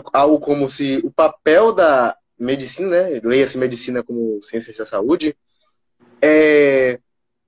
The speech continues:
trazer o paciente, distrair o paciente enquanto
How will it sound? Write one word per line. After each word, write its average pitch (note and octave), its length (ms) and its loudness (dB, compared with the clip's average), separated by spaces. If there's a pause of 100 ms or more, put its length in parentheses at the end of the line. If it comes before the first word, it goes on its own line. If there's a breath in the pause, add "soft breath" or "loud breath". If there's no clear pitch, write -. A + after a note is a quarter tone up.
(140)
trazer F3 380 2
o A#3 80 4
paciente, F3+ 800 -2
distrair A3+ 560 0
o C#4 100 0
paciente F#3 560 -2
enquanto E3 1000 -2